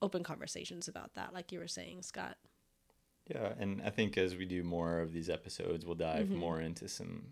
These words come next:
Speaker 2: specifics on how to manage that
Speaker 1: Yeah.
Speaker 2: workload balance. But I think that probably the final question for this episode that I have for you is, and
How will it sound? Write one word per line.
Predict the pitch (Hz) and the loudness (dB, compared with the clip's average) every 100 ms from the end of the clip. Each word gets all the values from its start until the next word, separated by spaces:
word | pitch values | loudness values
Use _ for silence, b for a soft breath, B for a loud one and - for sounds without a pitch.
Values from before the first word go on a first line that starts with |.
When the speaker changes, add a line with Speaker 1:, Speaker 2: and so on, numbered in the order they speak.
| - | -8
Speaker 2:
specifics | - - - 92 85 85 - | -8 -4 -2 0 0 -4 -2
on | 87 82 | -2 -2
how | 82 82 80 | 0 0 0
to | |
manage | 80 82 82 82 82 | 0 0 0 -2 0
that | 78 76 - - | 2 2 -2 -4
Speaker 1:
Yeah. | 196 214 | 0 2
Speaker 2:
workload | 87 82 - 85 82 | 4 4 4 2 4
balance. | 80 82 82 82 - - | 2 2 2 -2 -4 -8
But | 98 95 85 73 B B B B B B B B _ | 0 4 4 4 B B B B B B B B _
I | 104 | 2
think | 104 101 | 2 2
that | - - | -8 4
probably | 147 104 | 6 8
the | |
final | - 98 92 | 6 6 4
question | - 92 - 92 87 87 85 | 4 2 2 0 2 0 -2
for | - 87 85 82 82 - | 4 6 8 6 2 -2
this | 117 - | 0 2
episode | 87 87 92 85 85 | 2 2 4 4 6
that | 82 | 4
I | |
have | 85 82 80 | 4 4 2
for | - 87 | 2 2
you | 82 80 80 - - _ _ - | 4 4 2 -2 -8 _ _ -2
is, | 92 85 85 - - - _ _ _ _ - | 2 2 0 -4 -10 -20 _ _ _ _ -6
and | 82 | -4